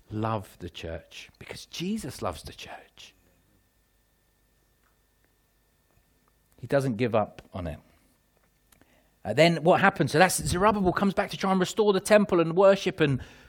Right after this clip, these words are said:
all of that kind of stuff. And then there's a bit more time, a bit of gap. And then Ezra comes back, and he's, he's kind of like a new Moses. He's like, "Hey, I'm all about the law of the Lord. Let's get focused on this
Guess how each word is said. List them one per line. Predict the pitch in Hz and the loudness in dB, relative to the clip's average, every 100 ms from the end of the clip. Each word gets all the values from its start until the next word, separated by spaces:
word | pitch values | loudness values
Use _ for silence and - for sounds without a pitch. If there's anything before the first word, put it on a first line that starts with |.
| - | -2
all | 190 | 2
of | 196 | 4
that | 190 | 2
kind | - 190 | 2 2
of | 165 | 2
stuff. | - 175 - - _ 139 | 4 4 4 -16 _ 0
And | 165 | 6
then | 185 180 185 156 - _ _ _ _ _ _ _ _ _ _ - | 8 8 6 2 -6 _ _ _ _ _ _ _ _ _ _ -6
there's | 160 | -2
a | 170 | 2
bit | 156 | 0
more | 156 175 | 2 0
time, | 165 180 170 | 2 2 2
a | 160 | 4
bit | 175 | 0
of | 156 | 0
gap. | 185 175 156 - _ _ _ _ _ - | 2 0 0 -14 _ _ _ _ _ 2
And | |
then | 175 175 | 2 8
Ezra | 185 226 - 170 | 8 8 6 2
comes | - 143 | 2 0
back, | 127 123 | 0 0
and | 160 | 0
he's, | 160 | 0
he's | - 185 | 0 -2
kind | - 262 | 2 2
of | 202 | 2
like | 175 | 4
a | 175 | 4
new | 170 185 185 | 4 6 4
Moses. | 175 180 196 170 208 | 6 8 8 6 2
He's | 190 160 | 0 2
like, | 139 - - - _ - | 2 2 -8 -20 _ 2
"Hey, | 165 180 | 6 8
I'm | 165 156 | 8 6
all | 180 175 | 8 8
about | 160 170 160 147 120 - | 8 6 6 4 0 -6
the | 127 | 0
law | 147 165 160 156 | 4 8 8 8
of | 143 | 6
the | 160 | 4
Lord. | 151 156 143 143 135 - - _ - | 6 8 8 6 2 -4 -20 _ 0
Let's | 175 135 | 0 0
get | - 147 | 0 0
focused | - 156 147 151 - | 4 4 4 0 0
on | 139 | 2
this | 151 135 - - | 2 -2 -4 -8